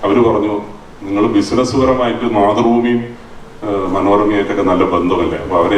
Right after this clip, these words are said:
ഏൽപ്പിച്ചു കഴിഞ്ഞാൽ ഇത് അവരിൽ ആരെങ്കിലും പ്രസിദ്ധീകരിക്കുന്നതല്ലേ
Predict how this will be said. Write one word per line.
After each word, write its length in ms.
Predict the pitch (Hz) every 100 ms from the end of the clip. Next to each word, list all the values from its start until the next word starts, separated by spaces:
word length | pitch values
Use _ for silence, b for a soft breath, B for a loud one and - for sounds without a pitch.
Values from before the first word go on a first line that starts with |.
| 95
ഏൽപ്പിച്ചു 280 | 104 104
കഴിഞ്ഞാൽ 340 | 110 104 98 98 110 - - - - - -
ഇത് 80 | - -
അവരിൽ 280 | 104 117 -
ആരെങ്കിലും 300 | 107 104 101 -
പ്രസിദ്ധീകരിക്കുന്നതല്ലേ 800 | - 101 95 92 92 90 85